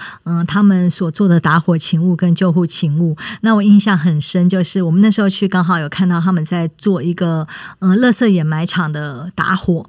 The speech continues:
好，那是一个空旷的地方，然后他们可能譬如说，呃，每个分队，就是我们去的时候他们刚好要交接班，所以我就跟着他们到现场。那他们在现场就是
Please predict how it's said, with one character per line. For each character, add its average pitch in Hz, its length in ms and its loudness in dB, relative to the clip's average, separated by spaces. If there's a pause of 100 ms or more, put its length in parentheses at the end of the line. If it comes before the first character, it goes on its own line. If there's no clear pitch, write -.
好， 170 180 -4
那 220 100 4
是 208 100 -2
一 220 40 -4
个 180 100 -2
空 196 240 2
旷 190 220 0
的 170 80 -2
地 175 160 -4
方， 156 260 -4 (340)
然 202 140 6
后 277 120 8
他 240 120 4
们 220 140 4
可 190 140 0
能 160 200 -2
譬 220 100 -4
如 214 80 0
说， 190 380 -2 (380)
呃， 185 200 0
每 175 200 0
个 170 160 -8
分 190 280 0
队， 190 200 -2
就 196 100 0
是 196 220 -2
我 190 160 0
们 214 100 4
去 320 160 -2
的 240 100 0
时 226 120 -2
候 214 40 0
他 202 120 2
们 208 100 2
刚 190 160 -2
好 180 140 -2
要 180 140 -2
交 165 200 -4
接 156 240 -8
班， 151 280 -8
所 180 120 -8
以 - 20 -6
我 160 60 -6
就 160 100 -4
跟 170 140 -4
着 160 120 -4
他 151 140 -6
们 156 140 -6
到 151 160 -4
现 147 320 -6
场。 - 200 -12 (500)
那 226 180 4
他 233 140 4
们 220 160 4
在 208 180 -2
现 196 320 -2
场 - 320 -8
就 202 180 -8
是 170 460 -6